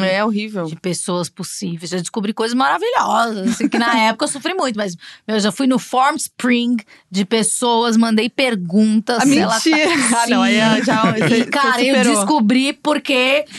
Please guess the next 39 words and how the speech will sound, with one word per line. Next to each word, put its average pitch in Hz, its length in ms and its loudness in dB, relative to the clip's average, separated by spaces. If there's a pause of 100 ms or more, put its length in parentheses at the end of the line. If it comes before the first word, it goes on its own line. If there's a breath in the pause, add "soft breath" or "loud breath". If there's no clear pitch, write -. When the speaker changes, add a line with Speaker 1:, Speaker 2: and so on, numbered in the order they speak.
(140)
Speaker 2:
<laughs> - 300 -8
tinha 262 280 4
um 302 80 4
indício, 269 840 2
e 233 200 0
eu 262 480 2
sou 233 200 -2
meio 254 400 0 (640)
psycho 214 400 -2
mesmo. 202 400 0 (540 loud breath)
E, 185 540 2
só - 260 2
que 381 200 -2
são 494 180 0
coisas 392 240 -2
que, - 280 -8 (100)
que - 80 -16
se, - 220 -12 (440)
que 285 160 -6
são 285 200 2
energias 294 480 2
muito 311 360 0
ruins. 392 380 0
Eu 233 80 0
percebia 269 440 -2
que 381 60 -6
eu - 40 -4
passava 339 300 -2 (260 loud breath)
madrugadas 269 1000 2
investigando 247 960 2
a 214 120 2
vida 240 200 0
da 240 100 2
pessoa. 233 520 -2 (240 loud breath)
Mas 277 200 0
hoje 277 220 2
eu 392 60 0
tenho 311 240 0
consciência 269 880 0